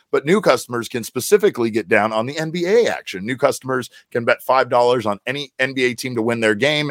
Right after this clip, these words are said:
in the third round of the N B A playoffs, and you will get one hundred and fifty dollars in free bets if they do. Turn a small bet into a big payday over at the DraftKings Sportsbook.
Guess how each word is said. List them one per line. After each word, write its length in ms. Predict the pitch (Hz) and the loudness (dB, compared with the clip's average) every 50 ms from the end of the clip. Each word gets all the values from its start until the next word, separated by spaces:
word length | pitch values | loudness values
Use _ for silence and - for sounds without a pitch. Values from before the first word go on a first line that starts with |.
| - - | -4 -4
in 80 | 113 | -2
the 80 | 110 107 | -2 -2
third 300 | - - 143 147 143 127 | 0 2 2 2 2 4
round 240 | 123 120 120 120 117 | 4 4 4 4 2
of 80 | 107 | -2
the 100 | 101 - | -4 -4
N 140 | 95 104 104 | -6 -4 -4
B 80 | 101 98 | -2 -4
A 80 | 98 | -2
playoffs, 420 | - - 123 123 120 120 117 - - _ _ _ _ _ | 0 2 2 4 4 4 2 0 -6 _ _ _ _ _
and 160 | - 120 131 | -10 -4 -2
you 80 | 147 | 2
will 120 | 156 147 131 | 4 4 4
get 180 | 123 113 - | 4 2 4
one 140 | 113 113 117 | 2 2 2
hundred 300 | 113 113 104 107 107 104 - | 2 0 0 0 -2 -2 -2
and 140 | 104 101 95 | -4 -2 0
fifty 240 | 104 101 - - 95 | 0 -2 0 0 0
dollars 360 | 95 95 95 92 92 95 - - | 2 4 4 4 2 2 -2 -4
in 180 | 95 98 92 | -6 -6 -6
free 240 | - - - 135 131 | -6 -4 -2 0 2
bets 260 | 113 110 104 - - - | 4 4 4 2 0 -4
if 120 | 104 95 | -6 -4
they 160 | - 90 85 90 | -4 -6 -8 -6
do. 300 | 85 90 92 90 92 - - _ _ _ _ _ | -4 -2 -2 -2 -2 -4 -6 _ _ _ _ _
Turn 180 | - 151 147 143 | -2 0 0 2
a 80 | 123 107 | 0 0
small 320 | - - 117 123 123 120 | -2 -2 0 2 2 4
bet 220 | 110 113 107 104 - - | 4 2 2 2 0 -2
into 240 | 101 104 101 98 | -4 -2 -2 0
a 40 | 95 | -2
big 400 | 95 92 92 123 120 120 120 - | -2 0 2 2 2 2 0 -8
payday 440 | - - 110 101 98 92 90 92 87 | -2 0 2 2 4 2 2 0 0
over 200 | - 104 95 98 | 0 -2 0 0
at 120 | 101 98 - | 0 -2 -2
the 60 | 95 | -4
DraftKings 640 | 87 - 98 92 95 - - 101 90 90 - - | 0 2 2 2 2 0 -4 -6 -6 -6 -8 -6
Sportsbook. 520 | - - 156 147 - - - 151 147 - | 0 2 2 2 2 2 2 2 2 2